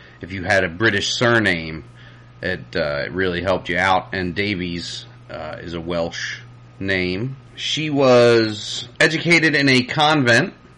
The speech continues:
She left school to pursue her career and worked as a chorus girl in Broadway revues.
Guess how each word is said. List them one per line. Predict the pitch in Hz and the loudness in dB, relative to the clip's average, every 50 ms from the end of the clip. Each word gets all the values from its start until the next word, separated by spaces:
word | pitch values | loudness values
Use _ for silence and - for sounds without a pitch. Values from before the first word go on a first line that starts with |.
| - - - - | -20 -20 -20 -14
She | - - 117 | -8 -4 0
left | 117 123 123 - | 0 0 0 0
school | - - 123 123 123 | -2 0 0 2 2
to | 120 | 0
pursue | - 117 107 - - 123 113 | -2 -4 -4 0 2 2 2
her | 110 107 | 2 2
career | 104 - - 117 107 107 107 104 104 107 110 117 - - - - - - | -2 -2 -2 2 4 4 4 6 4 4 2 0 -4 -12 -18 -20 -16 -6
and | - 92 104 104 98 | -2 -2 -2 0 0
worked | 107 113 104 - - - | 0 0 0 -2 -6 -2
as | 85 107 110 98 | 0 0 0 0
a | 107 104 98 | -2 -4 -4
chorus | - - - 143 147 143 131 - | -6 -2 2 4 4 4 2 2
girl | - 117 117 117 113 113 117 117 | 2 2 4 6 6 6 4 4
in | 107 113 113 104 | 2 0 0 2
Broadway | 110 110 110 107 110 110 | 4 4 4 4 4 2
revues. | 107 104 104 95 101 107 110 110 110 113 123 143 151 - - | 2 2 0 -2 -2 -2 0 0 0 0 -2 -2 -4 -8 -12